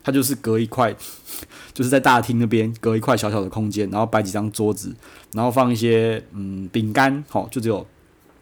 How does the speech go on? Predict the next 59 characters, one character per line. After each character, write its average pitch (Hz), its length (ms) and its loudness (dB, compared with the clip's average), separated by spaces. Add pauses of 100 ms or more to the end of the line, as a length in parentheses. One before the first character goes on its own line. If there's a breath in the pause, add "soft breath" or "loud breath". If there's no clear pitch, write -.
(180)
六 160 180 6
种 117 160 2
饼 107 160 -2
干， 113 300 0 (220)
吼， - 260 -8 (260 soft breath)
就 123 120 -8
什 117 40 0
么 113 80 0
脆 127 280 2
片 120 260 2
啊， 107 160 2
什 104 100 -4
么 101 160 -4
五 107 160 -2
香 131 280 0
脆 123 200 2
片， 117 220 0
什 101 80 -4
么 101 60 -4
挖 113 120 0
个 117 160 0
的 104 60 -2
饼 95 160 -6
干， 107 100 -4
六 131 200 4
种 95 240 -4
而 98 100 -6
已， 101 160 -8 (500 loud breath)
然 113 120 0
后 117 40 0
就 131 80 2
放 123 240 2
一 117 40 0
些 120 120 2
饮 104 220 -4
料， 107 340 2 (420)
然 98 100 -2
后 104 80 -2
咖 107 180 -2
啡 104 160 -2
机、 101 340 -8 (160)
茶， - 460 -6 (120)
吼， - 220 -4
真 151 140 0
的 147 80 6
是 135 300 4 (420 loud breath)
相 139 260 0
当 139 200 4
相 135 200 2
当 135 160 2
相 127 240 0
当 123 160 2
简 101 140 -4
单 113 120 -2
的 107 80 -2
浪 101 220 -2
局， - 200 -14
然 113 80 -2
后 135 280 2